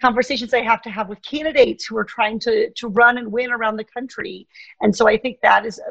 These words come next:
is really important. The other thing is, I mean, I, I was a teacher. And so I really believe that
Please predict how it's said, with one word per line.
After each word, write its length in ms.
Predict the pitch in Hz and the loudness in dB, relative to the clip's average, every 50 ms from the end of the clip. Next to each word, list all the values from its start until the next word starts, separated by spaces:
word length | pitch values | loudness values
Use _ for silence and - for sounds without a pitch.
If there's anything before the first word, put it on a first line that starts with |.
| - - | -12 -10
is 180 | - - - - | -10 -10 -6 -6
really 180 | 214 196 190 190 | -4 -4 -4 -6
important. 440 | 185 165 _ 233 - - 269 269 | -8 -4 _ -2 -2 -2 -2 -4
The 100 | 285 339 | -2 0
other 160 | 403 453 480 466 | 2 2 2 2
thing 240 | 480 392 330 285 254 | 2 -2 -4 -4 -4
is, 160 | 240 214 208 | -4 -4 -4
I 20 | |
mean, 240 | 247 208 214 196 - _ _ _ _ _ _ _ _ _ _ _ _ _ _ _ _ _ _ - | -4 -4 -4 -4 -6 _ _ _ _ _ _ _ _ _ _ _ _ _ _ _ _ _ _ -2
I, 220 | - 240 247 - - _ - | 0 0 0 -2 -6 _ 0
I 80 | 247 | 2
was 180 | 247 247 220 190 | 2 2 0 -4
a 60 | 226 | -8
teacher. 640 | - - - - 262 - - - 214 - - - - - _ _ _ _ | -12 -14 -14 -14 -10 -8 -6 -6 -6 -4 -6 -6 -8 -10 _ _ _ _
And 340 | - 208 190 190 196 208 349 - - | 0 2 2 2 0 -4 -8 -12 -10
so 220 | - - 247 - | -6 -4 -2 0
I 60 | 214 | 0
really 640 | 233 233 202 208 220 226 247 262 254 247 262 254 226 | -2 -2 -4 -6 -4 -4 -4 -4 -4 -4 -6 -6 -2
believe 760 | 196 240 233 214 190 196 196 202 220 214 208 202 196 185 - _ _ _ _ - | 2 2 4 4 2 -2 -4 -6 -6 -8 -8 -8 -10 -12 -18 _ _ _ _ 2
that 200 | 233 214 - | 2 2 2